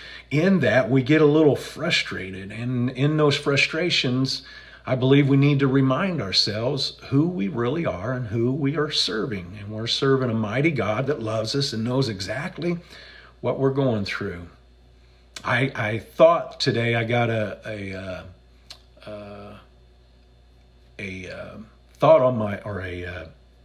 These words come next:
I'm sorry, it's lost me, a alert, excuse me, on my phone this morning about an earthquake that happened, uh, up in the northwest part of the country. And just a week ago, there was one in Salt Lake City. And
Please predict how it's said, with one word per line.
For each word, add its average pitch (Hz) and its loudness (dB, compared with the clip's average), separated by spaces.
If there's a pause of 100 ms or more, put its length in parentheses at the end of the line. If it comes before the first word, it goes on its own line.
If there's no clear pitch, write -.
(220)
I'm 92 -14
sorry, 104 -4
it's 98 -8
lost 110 0
me, 98 -6
a 95 -10 (640)
alert, 127 2
excuse 110 -2
me, 95 -10
on 120 -2
my 107 -4
phone 180 -4
this 104 -2
morning 107 -2
about 104 -4
an 104 -4
earthquake 107 -4
that 110 -12
happened, 110 -6 (540)
uh, - -12
up 104 -10
in 101 -6
the 101 -8 (320)
northwest 107 -4
part 107 -2
of 98 -8
the 90 -10
country. - -6 (580)
And 107 -6
just 117 0
a 110 -2
week 135 2
ago, 110 0
there 107 0
was 107 -2
one 113 -2
in 104 -4
Salt 101 -6
Lake 101 -10
City. 120 0
And 90 -12